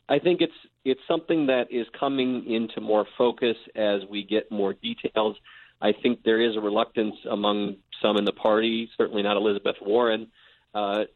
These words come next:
to be having this conversation because they think it distracts from the party moving forward and focusing on Trump, getting ready for the next election. But there's certainly a lot of hard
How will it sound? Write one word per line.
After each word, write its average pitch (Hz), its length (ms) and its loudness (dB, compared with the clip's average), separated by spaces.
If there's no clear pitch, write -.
to 131 100 -2
be 120 100 -2
having 131 400 0
this 101 180 -2
conversation 101 680 -4
because 101 260 0
they 98 140 2
think 107 280 -2
it 107 140 -2
distracts 104 600 0
from 98 160 -4
the 95 80 -4
party 98 340 0
moving 98 400 -2
forward 110 340 4
and 95 100 -12
focusing 101 500 -4
on 92 160 -4
Trump, 117 380 0
getting 104 220 4
ready 98 300 2
for 104 80 0
the 98 80 0
next 101 260 -4
election. 101 560 0
But - 160 0
there's 147 240 2
certainly 156 680 -2
a 113 80 0
lot 120 320 2
of 120 120 0
hard 117 260 -2